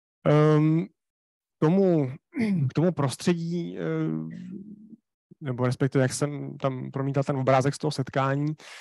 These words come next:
pro mě třeba je důležitý, aby my jsme jako, aby, aby ty informace mezi těmi autorizovanými osobami a námi, ale potažmo jako i orgány ochrany přírody a tak dále, jako proudily v ob-, v ob-, v oběma směrama. To znamená, aby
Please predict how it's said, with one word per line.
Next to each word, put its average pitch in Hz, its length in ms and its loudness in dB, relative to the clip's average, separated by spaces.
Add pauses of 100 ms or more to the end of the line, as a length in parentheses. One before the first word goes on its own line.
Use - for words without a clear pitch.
(520)
pro 156 140 2
mě 180 140 4
třeba 185 260 2
je 175 80 6
důležitý, 156 540 0
aby 151 160 0
my 156 140 0
jsme 170 240 -4
jako, 175 460 -4
aby, 156 140 -2
aby 165 180 0
ty 190 100 0
informace 165 540 -2
mezi 160 220 0
těmi 175 200 -2
autorizovanými 156 680 -2
osobami 175 540 -4
a 123 80 -4
námi, 127 480 0
ale 151 180 0
potažmo 156 420 -2
jako 165 200 -4
i 151 60 -2
orgány 143 420 -2
ochrany 156 280 -6
přírody 139 280 -4
a 147 60 0
tak 131 160 -2
dále, 127 200 2
jako 143 140 0
proudily 147 420 4
v 147 60 4
ob-, 147 200 -2
v 139 60 -6
ob-, 143 200 -4
v 143 40 -4
oběma 151 280 0
směrama. 131 400 -2 (720)
To 135 100 -8
znamená, 160 400 4
aby 143 320 2